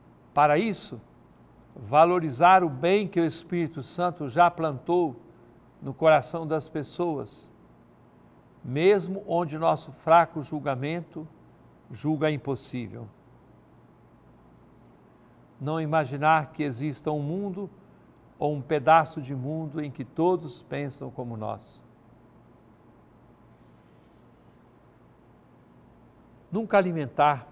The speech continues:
um espírito de orfandade e tristeza. Cristão que se preze e olha para frente, aponta para o alto, sabe que a vitória final pertence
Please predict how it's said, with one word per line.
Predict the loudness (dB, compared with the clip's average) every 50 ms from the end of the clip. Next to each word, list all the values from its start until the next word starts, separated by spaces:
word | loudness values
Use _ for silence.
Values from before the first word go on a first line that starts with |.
| -20 -20 -14 -8
um | -6 -6
espírito | -6 -6 -10 -10 -4 -2 0 0 -2 -2 -6 -4
de | -2 -2
orfandade | -2 -2 -2 -2 -2 -2 0 4 4 6 6 6 4 2 -2 -12
e | -14 -12
tristeza. | -10 -12 -12 -12 -12 -12 -10 -8 -6 -6 -8 -10 -14 -18 -18 -20 -20 -20 -20 -20 -20 -20 -20 -20 -20 -20 -20 -20 -20 -20 -20 -20 -20 -20 -20 _ -20 -20 -20 _ _ -20 -20 -20 -14
Cristão | -10 -10 -10 -10 -4 0 2 4 4 2 0 -4 -10 -18 -20 -20 -20 -20 -20
que | -18 -18 -14
se | -10 -12 -8
preze | -2 0 2 4 4 2 2 2
e | 4
olha | 4 4 4 2
para | 2 2 2 2 0
frente, | -2 -4 -4 -4 -4 -4 -8 -12 -16 -20 -20 -20 -20 _ _ _ _ _ -20 -20 -20 -20 -16
aponta | -14 -12 -6 -4 -2 -2 -2 -2 -2
para | 0 2 2 4
o | 4 6
alto, | 6 6 6 4 0 -6 -16 -20 -20 -20 -20 -20 -20 -20 -20 -20 -20 -20 -20 -20 _ -20 -20 -20 -20 -20 -20 -20
sabe | -18 -8 2 6 8 10 10 8 6 2
que | -2 0 2
a | 2
vitória | 2 0 -4 -8 -2 4 6 8 10 8 8 6 2 -4
final | -6 -8 -10 -6 -2 2 4 4 4 4 2
pertence | -2 -8 -12 -12 -12 -12 -10 -8 -6 -6 -6 -8 -12 -14 -16 -16 -16 -16